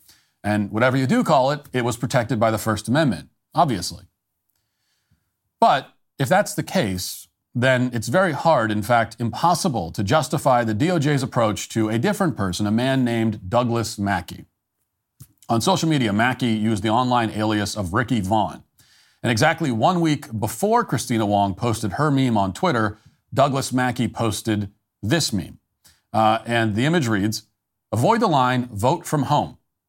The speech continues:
Now, Douglas Mackey posted this image on social media a full week before Election Day.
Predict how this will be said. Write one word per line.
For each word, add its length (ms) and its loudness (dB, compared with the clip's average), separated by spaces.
Now, 160 -8
Douglas 300 0
Mackey 420 0
posted 280 -2
this 140 -2
image 440 -2
on 100 -6
social 260 -4
media 380 0
a 80 -4
full 340 -2
week 320 -2
before 280 0
Election 360 0
Day. 300 0